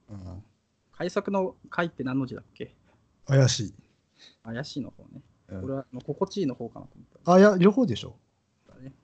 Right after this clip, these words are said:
Speaker 2: これはだからやっぱすごいよね。
Speaker 1: うん。
Speaker 2: はあ、
Speaker 1: これは、ど-、どのように読まれてるんだろう。
Speaker 2: さあね、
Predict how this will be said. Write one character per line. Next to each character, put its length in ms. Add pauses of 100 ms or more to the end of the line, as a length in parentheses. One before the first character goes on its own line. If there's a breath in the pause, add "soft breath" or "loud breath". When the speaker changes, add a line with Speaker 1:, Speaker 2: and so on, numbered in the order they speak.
Speaker 2:
こ 140
れ 80
は 100
だ 120
か 80
ら 60
や 60
っ 80
ぱ 60
す 180
ご 120
い 60
よ 100
ね。 180 (1700 loud breath)
Speaker 1:
う 40
ん。 20
Speaker 2:
は 40
あ、 320 (800 loud breath)
Speaker 1:
こ 260
れ 100
は、 520 (240)
ど-、 280
ど 220
の 100
よ 120
う 40
に 100
読 140
ま 120
れ 80
て 100
る 80
ん 180
だ 120
ろ 180
う。 1800 (100)
Speaker 2:
さ 640
あ 40
ね、 640